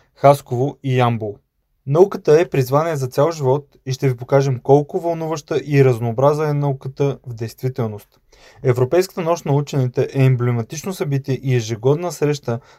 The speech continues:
на която учените, различните членки на Европейския съюз представят своите постижения и предизвикателства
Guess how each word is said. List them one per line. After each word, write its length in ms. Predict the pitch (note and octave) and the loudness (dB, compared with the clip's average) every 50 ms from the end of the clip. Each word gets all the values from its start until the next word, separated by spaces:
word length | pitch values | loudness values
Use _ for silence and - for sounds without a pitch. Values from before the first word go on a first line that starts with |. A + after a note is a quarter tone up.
| _ - | _ -4
на 120 | C3 B2 | -4 -2
която 420 | - - C3 C#3 D#3 D3 - D#3+ D#3+ | 0 2 2 2 2 0 -4 -6 -6
учените, 560 | D#3+ C#3+ - D3+ C#3+ C#3+ C3+ - B2+ C3 C3 - _ _ _ _ _ - | -6 -4 -2 -2 -2 0 0 0 -2 -2 -2 -6 _ _ _ _ _ -2
различните 680 | B2+ B2 A#2+ B2 C#3+ D3 - F#3+ F3+ D#3+ F3+ E3+ E3 C#3 | 0 2 2 2 -2 -2 -2 -4 -2 0 0 0 0 -2
членки 520 | - - C#3+ D3 D3+ D#3 D3 - F3 D#3 | -4 -2 -2 -2 0 -2 -6 -6 -4 0
на 120 | C#3+ C3+ C3 | 2 2 2
Европейския 640 | B2 A2+ A2+ A2+ - C#3+ C#3+ C#3+ - - F3+ E3+ | 2 0 -2 -2 0 2 2 2 0 -2 -4 -4
съюз 360 | D3 - D3 C#3+ D3 C#3 - _ - | -2 -2 0 0 0 -2 -6 _ -2
представят 500 | C3 B2+ - - C3 C3 C#3+ D#3 C#3+ - | -2 -2 0 2 2 2 2 2 -2 -6
своите 500 | B2+ - - C3+ C3+ C#3 C3+ - C#3 - | -14 -4 0 2 2 2 2 -2 -6 -6
постижения 680 | - C#3 C#3 - C#3+ C3 C#3+ D3 D3 C#3+ C#3+ D3 C#3+ - _ _ _ - | -8 -10 -6 -6 -4 -2 -2 0 0 0 -2 -4 -6 -10 _ _ _ -14
и 120 | E3 F3 | -14 -12
предизвикателства 1040 | E3 - E3+ D3+ C#3+ C#3 C#3 C#3+ D3 C3+ C#3 D3+ C#3 C3+ - - B2+ - - A#2 - | -6 -4 -4 -2 -2 -2 -2 -2 -2 0 2 2 2 2 2 -2 -6 -6 -8 -10 -12